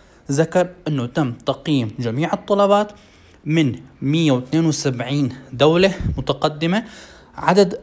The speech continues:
الطلبات المتقدمة بهذا العام هي مية وخمسة وخمسين ألف وسبعمية طلب. أوكي،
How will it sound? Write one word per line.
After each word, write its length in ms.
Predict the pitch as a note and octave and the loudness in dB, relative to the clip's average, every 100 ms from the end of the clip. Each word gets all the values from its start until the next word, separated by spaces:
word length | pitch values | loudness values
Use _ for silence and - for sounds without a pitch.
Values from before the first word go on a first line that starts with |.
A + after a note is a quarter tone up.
| - - - _ - | -16 -20 -20 _ -4
الطلبات 800 | D#3 C#3+ D3+ D#3 D#3 D3 A#2+ - - C#3+ | -2 0 2 2 4 4 2 -4 -10 -6
المتقدمة 720 | C3 C3+ D3 F#3+ D#3+ C#3 A#2 | -4 -4 -2 -2 0 -2 -2
بهذا 580 | A#2+ A#2 A2+ F#3 G3+ F#3+ | -4 -6 -2 0 0 0
العام 360 | F3 F3+ F#3+ | 0 0 0
هي 340 | D3 F3 C3 A#2+ C#3 | -2 -2 -4 -6 -4
مية 220 | E3+ F#3 | 0 -2
وخمسة 460 | F3 F3 D#3+ F#3 | -2 -4 -2 0
وخمسين 680 | F3+ F3 D3 C#3 - D#3+ C3+ - - | 0 0 -4 -4 -2 -2 -2 -2 2
ألف 380 | A3 C#4 - - - - - - - | 2 2 -2 -10 -20 -20 -20 -18 -6
وسبعمية 600 | D3 D3 C#3+ C3+ E3+ G3 - - - | -2 0 0 0 0 -2 -4 -4 0
طلب. 240 | A2 F#2+ - _ - _ _ _ _ | 0 0 -8 _ -20 _ _ _ _
أوكي، 380 | C3+ C3+ - B3+ | -6 -4 -2 -2